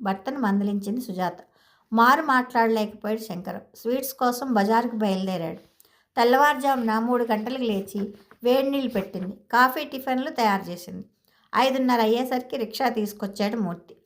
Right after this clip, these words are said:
ఆడపడుచుకి పసుపు బొట్టు పెట్టి, పసుపు, కుంకుమ, జాకెట్ ముక్క ఉంచిన పళ్ళాన్ని అందించింది సుజాత. ఆ జాకెట్ పీస్ వైపు పరీక్షగా చూశాడు శంకరం. అది సుజాతకి వాళ్ళ వదిన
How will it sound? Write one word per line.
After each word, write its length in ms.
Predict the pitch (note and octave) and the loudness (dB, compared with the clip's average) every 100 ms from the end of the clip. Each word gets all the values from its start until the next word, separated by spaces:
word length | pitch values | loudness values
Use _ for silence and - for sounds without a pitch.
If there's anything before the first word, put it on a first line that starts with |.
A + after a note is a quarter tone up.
| - | 2
ఆడపడుచుకి 600 | G3 A3+ B3+ C4 - - | 2 4 0 -2 -4 -10
పసుపు 260 | F#3+ F#3 A3 | -8 -6 -6
బొట్టు 320 | G#3+ A3 - | -4 -4 -6
పెట్టి, 400 | F3 E3+ - - - _ _ | -8 -8 -10 -14 -16 _ _
పసుపు, 380 | A#3 A#3 - D#4 | 0 0 -2 -4
కుంకుమ, 500 | - B3 A3+ G#3+ G#3 G3+ | 0 0 2 2 2 2
జాకెట్ 420 | A3 A3 A3 G#3+ | 4 4 2 -4
ముక్క 260 | G#3+ G#3+ G3 | -4 -2 0
ఉంచిన 320 | G3 G3 F#3+ | 0 -2 -4
పళ్ళాన్ని 480 | G3 G3 G3+ A#3 A3+ | -2 0 2 2 0
అందించింది 480 | G3 G3+ G3 A#3+ | 0 0 -4 -8
సుజాత. 360 | - F#3+ F3+ E3+ - _ _ _ - | -6 -2 -2 -2 -8 _ _ _ 0
ఆ 140 | A3+ A#3+ | 4 4
జాకెట్ 600 | A3+ G#3+ A#3 D4+ C#4+ C#4 | 4 2 2 -4 -8 -8
పీస్ 220 | C#4 C4+ | -8 -4
వైపు 220 | B3+ B3 | -4 -4
పరీక్షగా 480 | G3 G3 - B3 A3+ A3 | -6 -8 -6 -2 -2 -2
చూశాడు 320 | G3 G3 G#3 | -2 -2 -2
శంకరం. 420 | A3+ F3 F3 F3 - _ _ _ _ | -4 -8 -8 -12 -14 _ _ _ _
అది 220 | G#3+ A3+ B3+ | 0 2 0
సుజాతకి 540 | B3+ A3+ C4 C4+ C4+ | 0 4 4 2 0
వాళ్ళ 300 | A#3+ G#3+ G#3 | 2 4 2
వదిన 280 | G3 G#3+ | 0 -2